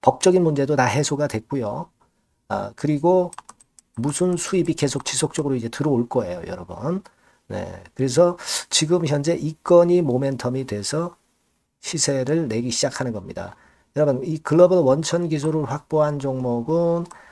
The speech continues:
엄청나게 크게 시세 터뜨리는 거 잘 아시죠? 네, 그런 강점을 갖고 있다. 구체적인 거는 제가 말씀을 드릴 수는 없지만 그 건을 말씀을 드리고요. 어, 이익이 점등하는 연속 추세를 확인하실 수가 있습니다, 여러분.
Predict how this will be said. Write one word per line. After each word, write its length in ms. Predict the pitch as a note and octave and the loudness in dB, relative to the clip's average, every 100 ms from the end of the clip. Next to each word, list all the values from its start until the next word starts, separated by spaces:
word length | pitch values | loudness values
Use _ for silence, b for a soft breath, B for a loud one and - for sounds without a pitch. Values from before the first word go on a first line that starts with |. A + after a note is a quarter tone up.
| B B | B B
엄청나게 640 | - D#3+ - D#3 C#3+ B2+ | -4 -2 -2 -2 -2 -2
크게 280 | C#3+ - - | -6 -8 -6
시세 320 | D#3 - - C#3+ - | -4 -2 -2 -2 -6
터뜨리는 460 | - - D#3+ C3+ | -10 -4 -4 -2
거 80 | C3 | -2
잘 160 | B2+ A#2 | -2 -4
아시죠? 480 | - - A#2 F2+ - - | -6 -6 -4 -6 -10 -14
네, 200 | F#2+ - | -12 -6
그런 320 | - D#3+ F3 | 2 4 4
강점을 420 | - C3+ C3+ D#3 | 0 -2 0 -2
갖고 240 | C3+ - A#2 | -2 -6 -6
있다. 320 | A#2 F#2+ F#2 _ _ B B B | -4 -6 -6 _ _ B B B
구체적인 460 | - D#3+ E3 D#3+ D#3+ | -6 0 2 4 2
거는 200 | D#3+ E3+ | 2 2
제가 160 | D3 C3+ | 2 2
말씀을 280 | A#2+ B2+ | 0 0
드릴 140 | B2 A#2 | 0 -2
수는 220 | - B2 | -2 -4
없지만 600 | G2+ - G#2+ G2+ G#2+ E3 E3 B B | -4 -4 -6 -8 -8 -10 -12 B B
그 160 | - C3 | -8 -2
건을 220 | D3+ C#3+ | 0 0
말씀을 340 | B2+ A#2+ B2+ | -2 -2 -2
드리고요. 480 | A#2 G#2 G2+ A#2+ E2 - b b b b b - | -6 -6 -2 -4 -4 -14 b b b b b -12
어, 120 | G#2+ | -8
이익이 640 | A2 D3+ G#3+ G#3+ G3+ F#3+ G#3+ | -4 0 2 2 0 0 -2
점등하는 640 | - A2+ B2+ C#3 C#3 D3+ | -2 -4 -2 -2 -2 -2
연속 320 | A#2 C3 C3 | -2 -2 -6
추세를 840 | - - B2+ B2 A#2 A2 G#2 E3+ - | -8 -6 -2 -2 -4 -6 -2 -2 -2
확인하실 600 | - - E3+ E3 C3+ C3+ | -4 -2 0 0 0 -2
수가 300 | A#2 A#2 B2+ | -4 -4 -4
있습니다, 520 | G2+ G2+ - G#2 G2 | -2 -4 -4 -6 -6
여러분. 500 | F2+ E2+ E2 G2+ D#3+ | -8 -10 -10 -10 -12